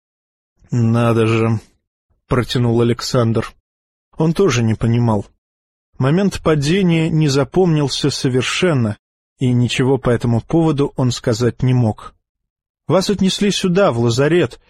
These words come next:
и вызвали меня, потому как штатные маги роты ничего поделать не могли, не их специализация.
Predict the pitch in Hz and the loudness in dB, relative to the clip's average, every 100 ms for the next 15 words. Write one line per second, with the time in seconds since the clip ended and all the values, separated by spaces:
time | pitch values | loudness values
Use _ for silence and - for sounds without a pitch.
0 | _ - 127 180 170 175 165 160 160 190 | _ -2 0 2 2 2 2 2 2 0
1 | - 120 123 131 120 - - 160 - 139 | -2 -2 -2 0 -2 -4 -4 -2 -2 -2
2 | 127 131 135 120 120 151 165 160 147 _ | 0 0 0 0 2 2 0 -2 -2 _
3 | _ _ 123 117 156 175 170 156 170 160 | _ _ -4 0 0 0 0 2 2 0
4 | - 147 151 147 147 110 - _ _ - | 0 0 0 0 0 0 -4 _ _ -2
5 | 127 156 - - 139 - 151 160 156 143 | 0 0 -2 -4 -4 0 0 2 2 -2
6 | - - 107 | -4 -6 -6